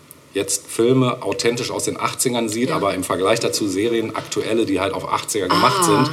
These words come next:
Speaker 1: wie
Speaker 2: ja.
Speaker 1: viel so an, in, also wie viel man
Speaker 2: Insider.
Speaker 1: da wieder, ja, was man plötzlich wiederentdeckt. So
Speaker 2: Interessant.
Speaker 1: auch, äh, in Stranger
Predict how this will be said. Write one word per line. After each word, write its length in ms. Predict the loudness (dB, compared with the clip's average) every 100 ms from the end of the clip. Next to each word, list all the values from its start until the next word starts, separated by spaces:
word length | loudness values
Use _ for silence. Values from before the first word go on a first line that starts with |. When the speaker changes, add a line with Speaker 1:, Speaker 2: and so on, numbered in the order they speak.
| -4 -10
Speaker 1:
wie 80 | -4
Speaker 2:
ja. 60 | -2
Speaker 1:
viel 520 | 0 4 6 6 2 -10 -12
so 220 | -4 -2
an, 160 | 0 -4
in, 220 | -4 -6
also 240 | -4 -6 -4
wie 80 | -4
viel 320 | 4 4 4
man 80 | 2
Speaker 2:
Insider. 260 | 2 2
Speaker 1:
da 240 | 2 0 -2
wieder, 160 | -2
ja, 260 | 2 4 4
was 160 | 2
man 120 | -2 -4
plötzlich 300 | -4 -4 0
wiederentdeckt. 540 | 0 -2 -6 -6 -4
So 280 | -6 -8 -10
Speaker 2:
Interessant. 360 | -6 -4 -2 -2
Speaker 1:
auch, 340 | -2 -4 -6
äh, 160 | -8 -6
in 60 | -4
Stranger 400 | -2 -2 -4